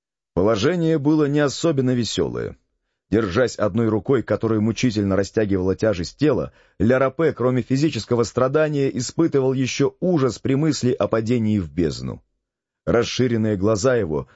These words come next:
пристально смотрели в темную глубину, в ушах звенело, какой-то свист пронизывал его виски.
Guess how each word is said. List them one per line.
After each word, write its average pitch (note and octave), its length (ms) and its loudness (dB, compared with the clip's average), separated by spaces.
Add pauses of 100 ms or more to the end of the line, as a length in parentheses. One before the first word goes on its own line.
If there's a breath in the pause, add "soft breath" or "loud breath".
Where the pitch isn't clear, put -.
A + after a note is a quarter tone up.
(120)
пристально B2 520 0
смотрели B2 480 0
в - 80 -6
темную B2 380 0
глубину, A2+ 480 0 (240 soft breath)
в A#2+ 100 2
ушах D3+ 340 0
звенело, C#3 600 0
какой-то C3+ 520 0
свист D3 460 -2
пронизывал C3 560 0
его A#2+ 200 0
виски. A#2 500 -4